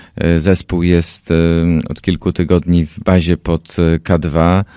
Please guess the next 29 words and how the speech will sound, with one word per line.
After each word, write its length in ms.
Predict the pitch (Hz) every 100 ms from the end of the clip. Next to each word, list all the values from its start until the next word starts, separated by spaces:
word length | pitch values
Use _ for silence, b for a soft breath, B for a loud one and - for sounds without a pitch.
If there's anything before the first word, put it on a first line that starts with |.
| B B -
yy, 160 | 76 82
na 120 | 80
wysokości, 760 | 82 87 - 90 - - -
no, 160 | 87 92 -
ponad 260 | 92 85 -
pięciu 300 | 92 82 87
tysięcy 460 | 87 - 85 -
metrów. 520 | 85 80 - 90 92 B B B B
Dobrze 300 | - 90 90
nam 180 | 90 87
idzie 160 | 82 87
także 320 | 87 82 85
akcja 320 | 82 - 82
górska. 600 | 76 92 101 - 101 98 B B B -
W, 260 | 78 85 -
w 100 | 85
ostatnim 400 | - 82 - 82
tygodniu 420 | 87 90 87 82
został 280 | 82 95 80
założony 460 | 85 82 85 87
najpierw 400 | 85 87 95 82
obóz 240 | 78 78 -
pierwszy 520 | 90 82 - - 80
na 160 | 80
wysokości 540 | 76 - 80 85 - 78
pięć 260 | 87 80
tysięcy 320 | - 82 71 73
dziewięćset 400 | 87 90 - 92
metrów, 460 | 95 82 95 -